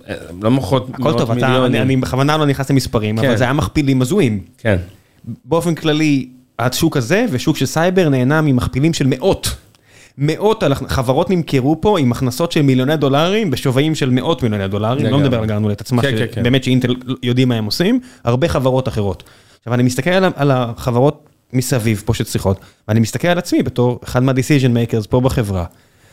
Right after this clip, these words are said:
Speaker 2: וכן, אני עובר, אני יודע, אני עובר, אני אומר, אני שואל את החבר'ה, "תגידו, אתם רוצים לקנות את זה או שנבנה את זה בעצמנו? כמה זמן ייקח לנו? חודש?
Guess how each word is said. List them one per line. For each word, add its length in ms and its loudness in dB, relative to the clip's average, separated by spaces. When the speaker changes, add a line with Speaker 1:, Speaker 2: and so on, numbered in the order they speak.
Speaker 2:
וכן, 260 -2
אני 140 2
עובר, 260 0
אני 120 0
יודע, 180 2
אני 100 0
עובר, 220 0
אני 100 2
אומר, 200 0
אני 100 -6
שואל 140 0
את 40 -2
החבר'ה, 260 -2
"תגידו, 240 0
אתם 160 -2
רוצים 340 0
לקנות 280 -2
את 60 -2
זה 60 2
או 60 0
שנבנה 340 0
את 60 2
זה 60 -2
בעצמנו? 480 0
כמה 160 0
זמן 80 2
ייקח 240 -2
לנו? 100 -6
חודש? 460 0